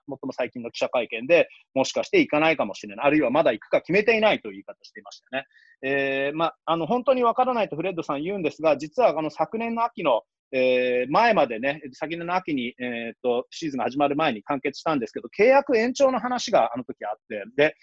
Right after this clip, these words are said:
その時もギリギリまで待ったと。その時を思い出すねと言っていて、これはすごくフレッドさん曰くブラッドらしいねと言うんですよね。えー、手の内を明かさなかった。その時も手の内を明かさなかったし、えー、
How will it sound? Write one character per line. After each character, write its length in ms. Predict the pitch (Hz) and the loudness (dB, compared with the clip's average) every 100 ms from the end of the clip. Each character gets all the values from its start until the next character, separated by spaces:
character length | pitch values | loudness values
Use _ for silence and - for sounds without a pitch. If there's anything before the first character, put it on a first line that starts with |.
| _ | _
そ 140 | - 226 | -4 2
の 100 | 294 | 2
時 200 | 349 330 | 2 2
も 120 | 240 | 0
ギ 160 | 135 135 | 2 0
リ 100 | 151 | 2
ギ 100 | 156 | 2
リ 60 | |
ま 120 | 160 151 | 2 2
で 80 | |
待 140 | 113 120 | 2 -2
っ 40 | |
た 80 | - | -6
と。 100 | - | -14
そ 140 | - 202 | -4 0
の 120 | 269 | 0
時 200 | 339 - | 2 2
を 60 | 143 | 2
思 180 | 123 | 2
い 40 | 127 | 2
出 100 | 139 | 0
す 100 | - | -2
ね 80 | 101 | -12
と 60 | _ | _
言 80 | 90 | -20
っ 100 | _ | _
て 60 | 98 | -16
い 40 | |
て、 300 | _ 113 98 _ - _ | _ -8 -8 _ -20 _
こ 120 | - | 0
れ 80 | 196 | 2
は 120 | 196 | 2
す 120 | 180 | 0
ご 100 | 196 | -2
く 120 | 214 147 | 0 0
フ 40 | |
レ 100 | 165 | 0
ッ 40 | |
ド 80 | 147 | -2
さ 100 | 131 | -4
ん 40 | 127 | -4
曰 100 | 107 | -6
く 120 | 107 | -2
ブ 100 | 143 | 2
ラ 160 | 170 | 2
ッ 20 | 160 | 4
ド 80 | |
ら 140 | 160 151 | 0 0
し 180 | - 147 | -2 -2
い 40 | |
ね 120 | 120 | -2
と 120 | 120 | -6
言 120 | 104 113 | -8 -8
う 20 | |
ん 40 | |
で 80 | 98 | -10
す 100 | _ | _
よ 60 | 104 | -2
ね。 180 | 143 185 - - - | -2 -2 -20 -12 -2
え 220 | 117 110 | 0 0
ー、 20 | 143 | 2
手 80 | |
の 100 | 196 | 4
内 180 | 143 - | 2 2
を 40 | 120 | 0
明 100 | 107 | 2
か 120 | - | 0
さ 120 | - | 2
な 100 | 196 | 2
か 60 | 127 | 0
っ 40 | 110 | -2
た。 80 | - | -12
そ 100 | - 165 | -10 -8
の 60 | |
時 180 | 190 214 | -6 -4
も 80 | 151 | -4
手 140 | 156 | -4
の 120 | 143 | -4
内 240 | 123 _ 127 | -8 _ -6
を 60 | |
明 100 | 117 113 | -4 -4
か 100 | 123 | -8
さ 100 | 139 | -6
な 80 | |
か 80 | 120 | -6
っ 60 | - | -8
た 120 | - | -10
し、 320 | - 135 113 _ _ _ 127 | -10 -6 -6 _ _ _ 0
え 520 | 131 127 127 | 4 4 4
ー、 0 | 127 | 2